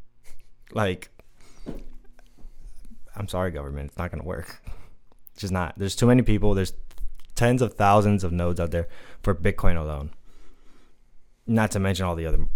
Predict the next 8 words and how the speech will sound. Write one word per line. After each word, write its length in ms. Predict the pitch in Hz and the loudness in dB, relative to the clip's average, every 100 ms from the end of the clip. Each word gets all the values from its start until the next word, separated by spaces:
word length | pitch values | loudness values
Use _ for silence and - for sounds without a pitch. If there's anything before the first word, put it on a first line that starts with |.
| - | 6
all 160 | 95 | 6
the 120 | 90 85 | 6 2
other, 340 | 78 73 69 - | 0 -2 -6 -6
uh, 340 | 95 80 71 - - - - - - - | -6 -6 -6 -10 -10 -12 -10 -12 -12 -10
crypto 280 | 87 82 | -8 -6
markets, 440 | 76 73 - - - - - - | -8 -10 -12 -16 -16 -16 -12 -6
uh, 220 | 85 76 | -4 -4
blockchains. 500 | 76 73 71 - | -8 -8 -8 -12